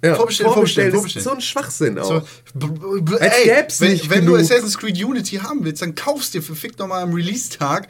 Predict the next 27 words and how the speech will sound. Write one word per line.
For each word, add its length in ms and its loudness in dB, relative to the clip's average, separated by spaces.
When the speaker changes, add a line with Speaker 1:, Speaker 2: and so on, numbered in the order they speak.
Speaker 1:
Ja. 240 -2
Speaker 2:
oder 160 2
bestellst 440 -2
dir 60 -10
von 160 -6
Amazon 400 -4
gerade 300 -8
so 140 -10
rechtzeitig. 580 -6
Aber 200 -8
das 200 -10
Vorbestellen, 640 -8
was 100 -8
soll 140 -4
denn 80 -8
das? 140 -6
Du 40 -16
kannst 240 -6
doch 40 -10
die 120 -8
scheiß 380 -2
Maschine 400 -4
da 220 0
mit 200 -4
diesem 220 -6
ekelhaften 760 -4
Kack, 340 -4